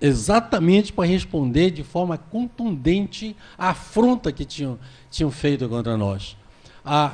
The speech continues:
quebrar a nossa perspectiva, a quebrar o nosso futuro. Então, notem, em sessenta e oito nós ocupamos todas as universidades do Brasil.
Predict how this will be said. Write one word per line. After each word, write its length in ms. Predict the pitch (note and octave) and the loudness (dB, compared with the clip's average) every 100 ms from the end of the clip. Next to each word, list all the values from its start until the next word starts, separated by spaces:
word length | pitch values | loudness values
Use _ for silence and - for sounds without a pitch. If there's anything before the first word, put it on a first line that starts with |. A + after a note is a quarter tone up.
| - | -6
quebrar 1000 | - G#3+ F3 E3+ G3 G3+ A#3 G#3+ - - | 2 2 4 6 8 6 6 2 -6 -16
a 100 | D#3+ | -6
nossa 300 | E3 F#3 F#3 | 2 2 2
perspectiva, 800 | - D3+ - D#3+ - - D3 A#2+ | -2 -4 4 4 4 0 2 2
a 40 | A2 | 0
quebrar 340 | C#3 C3 C3+ | 0 4 4
o 80 | B2+ | 6
nosso 260 | B2 A#2 | 4 0
futuro. 420 | - A#2 G#2 F#2 - - - _ _ _ - - - - - - - | -4 -4 -4 -6 -8 -20 -20 _ _ _ -20 -20 -20 -20 -20 -20 -2
Então, 240 | C#3+ D3 A#3+ | -2 8 10
notem, 480 | A3+ F#3 C3 A#2 G2+ - - - - - - - - - - - - - - - _ - | 12 12 10 4 -2 -6 -16 -20 -20 -20 -20 -20 -20 -20 -20 -20 -20 -20 -20 -20 _ -20
em 60 | C#3+ - _ _ | -20 -20 _ _
sessenta 480 | - C3 F#3 F#3 F3 | 0 4 4 6 6
e 20 | |
oito 220 | F#3+ G3 | 6 4
nós 160 | G3 F#3+ | 4 4
ocupamos 640 | G#3 E3 - F#3 F#3+ - | 4 2 6 6 6 -2
todas 320 | - A3 G#3 | 4 8 8
as 80 | E3 | 8
universidades 760 | D3+ C#3 C3+ C3 C3+ B2 B2+ A2 | 8 6 6 4 4 2 2 2
do 100 | G#2+ | 0
Brasil. 380 | A2 G2+ G2+ | 0 -2 -6